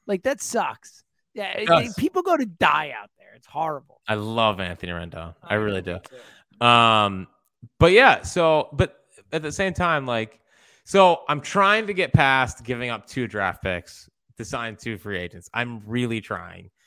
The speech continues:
Speaker 1: Mm-hmm.
Speaker 2: It's, it kills my soul, um, to wanna do it. But at the same time, I have to keep reminding myself that, like, this is the window. So, like,
Speaker 1: Yeah.
Speaker 2: if it, it, you know, if you have to give up two draft picks, you have to sign Carlos Rodon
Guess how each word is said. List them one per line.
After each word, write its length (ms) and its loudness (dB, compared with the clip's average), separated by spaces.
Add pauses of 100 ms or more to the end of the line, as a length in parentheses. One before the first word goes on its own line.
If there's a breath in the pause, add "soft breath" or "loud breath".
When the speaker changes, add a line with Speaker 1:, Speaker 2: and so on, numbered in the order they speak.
Speaker 1:
Mm-hmm. 220 -12
Speaker 2:
It's, 360 -12
it 220 -6
kills 340 2
my 160 -2
soul, 600 -4 (360)
um, 640 -4
to 120 -6
wanna 300 -6
do 260 -4
it. 80 -10 (140)
But 120 -2
at 40 -18
the 60 -10
same 380 -8
time, 600 -6 (360)
I 100 -2
have 360 0
to 100 -4
keep 180 -8
reminding 320 -8
myself 520 -10
that, 220 -10
like, 200 -10 (160)
this 240 -16
is 100 -16
the 100 -10
window. 460 -16
So, 240 -8
like, 240 -6
Speaker 1:
Yeah. 160 -6
Speaker 2:
if 20 -10
it, 180 -10 (480)
it, 180 -10
you 140 -4
know, 140 0
if 120 -6
you 80 -2
have 80 -4
to 60 -12
give 120 -4
up 80 -6
two 140 -4
draft 360 0
picks, 240 -2
you 60 -8
have 60 -14
to 60 -20
sign 320 -6
Carlos 320 -2
Rodon 460 -4